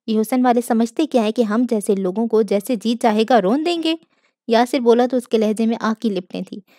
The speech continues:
अपने हाथ में थामी वो शीशे की बोतल में डाला महलूल हिला रहा था। "तुझे जेल हो सकती है, तुझे क्या लगता है सुल्तान अहमद तुझे छोड़ देगा?"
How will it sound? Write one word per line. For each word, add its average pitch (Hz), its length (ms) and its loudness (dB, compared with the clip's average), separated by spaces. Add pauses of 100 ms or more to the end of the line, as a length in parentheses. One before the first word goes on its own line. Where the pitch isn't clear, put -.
(140)
अपने 247 220 0
हाथ 247 280 0
में 269 140 -2
थामी 254 240 0
वो 247 100 2
शीशे 240 320 -4
की 233 120 -4
बोतल 202 320 -2
में 226 140 0
डाला 190 240 0
महलूल 202 360 0
हिला 175 260 -2
रहा 170 120 -6
था। - 180 -10 (640)
"तुझे 233 220 -2
जेल 220 280 4
हो 214 120 4
सकती 208 280 -4
है, 285 40 0
तुझे 262 220 -6
क्या 294 200 2
लगता 269 260 -2
है 196 60 -2
सुल्तान 220 340 0
अहमद 254 180 0
तुझे 254 220 -2
छोड़ 240 260 2
देगा?" 311 300 -2